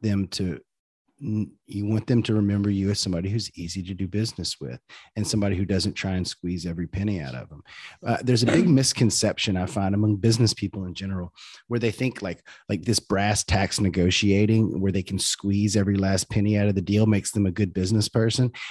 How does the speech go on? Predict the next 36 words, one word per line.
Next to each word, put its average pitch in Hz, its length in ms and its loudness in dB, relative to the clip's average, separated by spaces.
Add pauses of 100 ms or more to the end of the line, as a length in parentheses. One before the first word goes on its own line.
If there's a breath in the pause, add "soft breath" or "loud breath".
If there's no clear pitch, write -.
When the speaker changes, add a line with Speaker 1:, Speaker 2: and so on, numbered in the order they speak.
Speaker 1:
And 143 60 0
it's 139 140 0
just - 180 2
not 131 240 2
true. 117 340 4
What 104 140 2
makes 139 220 2
you 139 80 6
a 120 40 0
good 107 140 2
business 120 320 2
person 98 340 2
is 92 100 2
building 117 340 4
those 98 160 4
strong 113 340 2
relationships 92 880 0 (360 loud breath)
to 123 60 4
where 110 140 6
people 120 300 2
wanna 113 220 4
keep 123 260 0
doing 104 260 4
business 101 380 2
with 92 160 -4
you 82 100 0
over 90 300 0
and 85 100 0
over 82 280 0
again. - 320 -18 (260)
Speaker 2:
Yeah. 196 240 -10 (340)
Uh, 165 80 0
yeah. 262 320 2
I 226 60 2
mean, 247 180 2
I'm 269 240 0